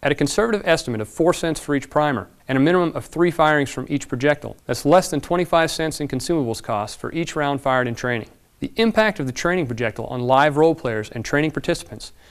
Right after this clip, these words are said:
is reported by test subjects as less significant than simunitions or airsoft projectiles, and the safety gear that you already use for these other force-on-force munitions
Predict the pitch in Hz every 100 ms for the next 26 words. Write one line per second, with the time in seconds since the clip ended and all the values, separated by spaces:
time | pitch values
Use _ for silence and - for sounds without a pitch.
0 | _ 135 120 131 190 196 165 147 - 175
1 | - 113 101 101 - - 113 135 160 -
2 | 143 143 - 151 131 110 - 151 139 131
3 | 135 120 113 123 120 127 113 123 123 127
4 | 113 98 - _ 123 123 - 240 226 135
5 | 117 117 110 113 - 143 175 170 175 170
6 | - 131 123 151 151 143 151 151 147 139
7 | 151 143 143 135 151 104 101